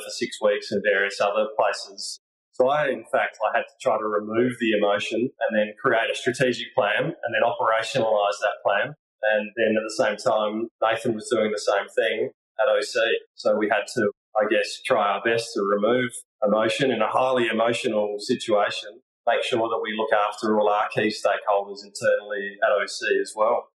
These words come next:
And that's paramount, that, you know, the O and the C, we've got a duty and obligation to make sure that all of our team feel protected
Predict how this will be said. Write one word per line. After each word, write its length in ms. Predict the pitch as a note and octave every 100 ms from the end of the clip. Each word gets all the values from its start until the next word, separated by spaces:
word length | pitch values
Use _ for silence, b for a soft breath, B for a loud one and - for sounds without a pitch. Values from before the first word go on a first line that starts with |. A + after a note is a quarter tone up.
| _ _
And 160 | G#2 G#2
that's 300 | A2 - -
paramount, 500 | A2 G#2+ A#2 G#2+ G2+ -
that, 160 | G#2 - _ _ _ G#2
you 300 | G#2 G#2 G#2+
know, 80 | A2
the 60 | A2
O 80 |
and 100 | G2+
the 60 | G2+
C, 460 | - A2+ A2+ A#2 - _ _
we've 160 | A#2 G#2+
got 140 | G#2+ -
a 80 | G#2
duty 240 | A#2 A2 G#2+
and 80 | G#2
obligation 760 | G2+ G#2 G#2 G2+ G#2 A#2 G#2+
to 140 | - G#2
make 180 | G#2 G2+
sure 300 | - G#2+ G#2+
that 100 | G#2
all 140 | G#2
of 80 | G2+
our 200 | G2+ G#2 -
team 200 | G#2+ G#2+
feel 180 | - G#2+
protected 580 | - - G2+ - A#2